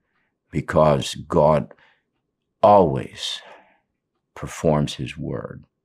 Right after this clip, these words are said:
And it's, your love for Christ is growing in this moment where you just learn to,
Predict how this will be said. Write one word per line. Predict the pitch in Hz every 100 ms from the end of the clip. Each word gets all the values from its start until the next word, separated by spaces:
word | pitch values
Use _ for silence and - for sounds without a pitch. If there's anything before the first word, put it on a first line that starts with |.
| _ _ _ _ _ _ _ _ _ _ _ _ _ _ -
And | 85 78 -
it's, | 71 - - - _ _ _ _
your | 85 87 87 85
love | 90 104
for | - 80
Christ | - - 90 85 64 67 - -
is | 85 80
growing | 73 76 78 95 131 - - - - - _
in | - 76 69
this | 73 -
moment | 78 73 58 - - _ _ -
where | 69
you | - 151
just | - - -
learn | 69 69 73 67 62
to, | - 67 64